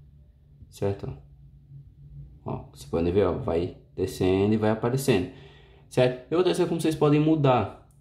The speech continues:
certo? Como vocês podem mudar o low volt pra ficar de outra forma, certo? Como se faz esse processo, eu vou tá mostrando pra vocês aqui nesse vídeo. Então vamos lá, pessoal.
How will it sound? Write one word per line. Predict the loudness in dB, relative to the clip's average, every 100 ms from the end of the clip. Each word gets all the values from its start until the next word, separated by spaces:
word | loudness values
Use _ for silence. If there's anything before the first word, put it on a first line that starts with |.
| _
certo? | -10 -8
Como | -8 -8
vocês | -6
podem | -2 0
mudar | 0 2
o | 2
low | 2 4
volt | 2 2
pra | -2 -4
ficar | -2 -2 0
de | 0
outra | 0
forma, | -4 2 2 2 -2 -8 -20 -20 -20
certo? | -20 -4 -2 -2 -4 -16 _ -4
Como | 0 0
se | 2
faz | 0
esse | 0
processo, | -4 0 0
eu |
vou | 0
tá | 0
mostrando | 0 2 2
pra |
vocês | 2 0 0
aqui | 0 2
nesse | 0 4
vídeo. | 4 4
Então | 0 0
vamos | 2
lá, | 2
pessoal. | 0 0 0 0